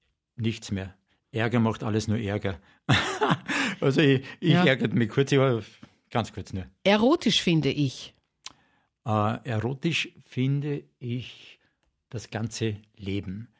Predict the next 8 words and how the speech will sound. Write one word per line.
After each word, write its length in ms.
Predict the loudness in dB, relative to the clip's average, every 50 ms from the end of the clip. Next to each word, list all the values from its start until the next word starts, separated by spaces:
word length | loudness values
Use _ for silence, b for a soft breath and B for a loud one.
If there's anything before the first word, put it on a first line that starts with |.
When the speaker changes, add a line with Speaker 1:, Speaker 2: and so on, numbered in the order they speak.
| _ _ -10
Speaker 1:
weil 260 | -6 -4 -4 -4 -4 -4 -2
überall 760 | -2 0 0 2 0 0 -2 -4 -6 -6 -4 0 0 0 0
ist 440 | -2 -4 -4 -4 -4 -4 -6 -6 -8
das 160 | -8 -6 -4
Männliche, 460 | -4 -2 -2 -2 -4 -4 -4 -4 -6
das 240 | -6 -6 -8 -8 -8
Weibliche 500 | -8 -8 -8 -8 -8 -10 -10 -6 -6 -6
drinnen 420 | -4 -4 -4 -2 0 0 -2 -2